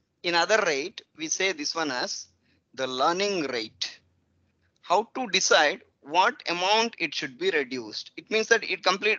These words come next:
based on that only the learning rate, it, it moves this one up or down. Now, what is this learning rate? Suppose, for example, here take, we take zero point one only as the learning rate.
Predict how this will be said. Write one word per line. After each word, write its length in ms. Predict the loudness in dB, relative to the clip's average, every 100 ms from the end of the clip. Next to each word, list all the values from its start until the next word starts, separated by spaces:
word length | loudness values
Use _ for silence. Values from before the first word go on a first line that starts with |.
| 2
based 300 | 4 4 4
on 180 | 4 6
that 220 | 6 6
only 260 | 2 0 -2
the 220 | -4 -6
learning 440 | 2 2 4 2 0
rate, 400 | -2 -2 -4 -8 _ _ _ _ _
it, 220 | -18 -16
it 200 | -14 -10
moves 240 | -4 -4 -4
this 220 | -6 -4
one 120 | -4 -2
up 180 | -4 -2
or 160 | -6 -4
down. 320 | -4 -6 -8 _ _ -8
Now, 220 | -4 -2
what 160 | 0 -2
is 140 | -4
this 200 | -8 -8
learning 400 | 0 2 4 2 2
rate? 360 | 2 0 -6 -16
Suppose, 340 | -14 -8 -6
for 160 | -2 -2
example, 400 | 2 2 2 0
here 220 | 2 2
take, 300 | 2 -2 -4 -10
we 80 | -6
take 260 | -4 -4
zero 320 | -6 -4 -4
point 420 | -4 -2 -2 -2 -2
one 200 | -2 0
only 220 | -2 -2
as 140 | -2
the 120 | -4
learning 320 | -2 -2 -2 -8
rate. 180 | -12